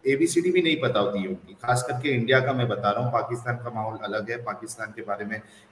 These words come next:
Adam बता सकता है, लेकिन इंडिया के माहौल के हिसाब से अगर मैं बताऊँ, यहाँ के जो हमारे मुस्लिम भाई हैं, बहन हैं, उनको ये सब चीज़ें पता ही नहीं होती है, उनके पास एक soft version होता है इस आइडियोलॉजी का। तो,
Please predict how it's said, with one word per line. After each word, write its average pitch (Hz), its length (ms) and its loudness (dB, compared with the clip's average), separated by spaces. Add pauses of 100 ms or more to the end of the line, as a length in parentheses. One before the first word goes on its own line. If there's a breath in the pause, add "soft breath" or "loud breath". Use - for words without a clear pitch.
(120)
Adam 101 220 6
बता 104 200 4
सकता 104 280 0
है, 123 60 4
लेकिन 120 380 2
इंडिया 117 280 4
के 143 180 0
माहौल 120 480 2
के 123 60 2
हिसाब 117 480 -2
से 117 140 -8
अगर 110 200 -6
मैं 107 100 -12
बताऊँ, 110 440 -4
यहाँ 113 220 -4
के 127 360 0
जो 113 360 -8
हमारे 113 340 -6
मुस्लिम 110 320 -10
भाई 104 420 -4
हैं, 104 80 -2
बहन 98 340 -6
हैं, 107 200 -4 (300 loud breath)
उनको 143 240 -4
ये 156 100 2
सब 160 200 -4
चीज़ें 131 340 -6
पता 123 200 2
ही 135 120 4
नहीं 131 140 0
होती 113 220 0
है, 110 60 2
उनके 110 240 -4
पास 123 300 -4
एक 127 100 -2
soft 123 480 0
version 117 260 2
होता 98 320 0
है 98 200 2
इस - 140 -8
आइडियोलॉजी 92 480 -4
का। 85 240 -14 (480 soft breath)
तो, 156 300 8